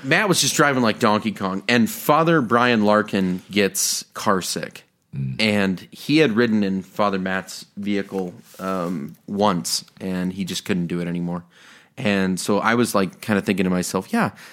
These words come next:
Speaker 1: Father Matt Book is kind of like Donkey Kong." Like, he would be the most ferocious of all of the companions. Like,
Speaker 2: Right.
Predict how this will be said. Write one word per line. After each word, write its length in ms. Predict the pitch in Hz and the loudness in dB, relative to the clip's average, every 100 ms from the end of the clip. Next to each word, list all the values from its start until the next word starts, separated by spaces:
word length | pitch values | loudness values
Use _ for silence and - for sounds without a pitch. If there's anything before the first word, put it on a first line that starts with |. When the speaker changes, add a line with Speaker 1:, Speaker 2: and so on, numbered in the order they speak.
| - _ _ | -20 _ _
Speaker 1:
Father 460 | - - 190 233 | -6 2 4 6
Matt 480 | 208 135 135 135 107 | 6 4 2 0 0
Book 320 | 107 117 107 - | 4 4 2 2
is 260 | 131 160 | 4 4
kind 260 | - 120 107 | 2 0 2
of 80 | 101 | 2
like 180 | 98 92 | 0 0
Donkey 300 | 95 98 - | 0 0 -4
Kong." 300 | - - 104 _ - | -10 -12 -12 _ -8
Like, 340 | 98 90 - _ - - _ _ | -4 -4 -8 _ -20 -20 _ _
he 400 | - 170 175 165 | 2 6 6 4
would 380 | 127 139 113 | 6 4 4
be 420 | 101 117 117 113 104 | 4 6 6 6 2
the 220 | 92 107 | 2 2
most 680 | 101 104 120 139 - - - | 4 6 4 4 0 -6 -2
ferocious 720 | 127 107 104 110 - 143 - | 2 6 6 4 2 2 0
of 140 | 98 | -2
all 260 | 95 98 113 | 0 2 2
of 80 | 117 | 0
the 80 | |
companions. 680 | - 104 90 92 92 98 113 | -2 -2 -2 -2 0 0 0
Like, 180 | 95 90 | -2 -4
Speaker 2:
Right. 100 | 123 | -6